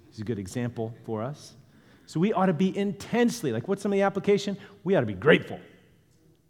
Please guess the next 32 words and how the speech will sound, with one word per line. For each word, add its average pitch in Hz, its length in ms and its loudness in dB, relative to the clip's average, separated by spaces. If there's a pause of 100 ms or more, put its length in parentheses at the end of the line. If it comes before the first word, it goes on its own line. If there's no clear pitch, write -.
(680)
Intensely, 175 600 0
eternally 220 480 0
grateful 202 400 4
that 175 100 0
we 226 160 2
are 269 80 6
not 285 220 8
hard-hearted. 262 760 4 (720)
Why 262 420 8
are 262 140 8
you 269 260 4
not 233 420 2
hard-hearted 226 600 4
like 202 260 2
the 208 100 6
Israelites 214 460 2
in 208 80 0
the, 202 240 -4
in 196 80 0
the 202 80 2
desert? 226 400 -2 (800)
If 160 160 -2
you've 175 100 -2
got 190 140 4
a 180 40 0
soft 196 300 -4
heart 196 160 -6
this 185 160 -10
morning, 170 240 -8 (260)
<gasps> - 680 -14
thank - 320 -10
you. 330 320 4